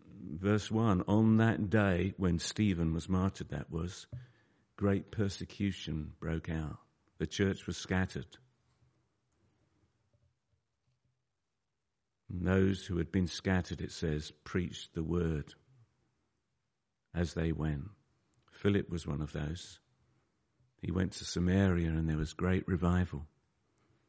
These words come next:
Paul and Silas were later, um, uh, beaten and put in a dungeon in Acts fifteen. Hebrews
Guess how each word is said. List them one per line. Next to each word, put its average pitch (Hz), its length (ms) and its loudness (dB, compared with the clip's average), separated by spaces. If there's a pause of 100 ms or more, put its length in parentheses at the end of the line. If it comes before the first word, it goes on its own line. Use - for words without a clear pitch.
(260)
Paul 92 300 6
and 87 140 4
Silas 92 680 2
were 85 120 0
later, 82 560 0 (680)
um, 78 500 0 (300)
uh, 64 520 -8
beaten 87 460 2 (640)
and 80 160 -4
put - 160 12
in 85 100 2
a 82 60 2
dungeon 90 580 2
in 73 140 0
Acts - 240 -4
fifteen. 85 640 -2 (2250)
Hebrews 85 680 -2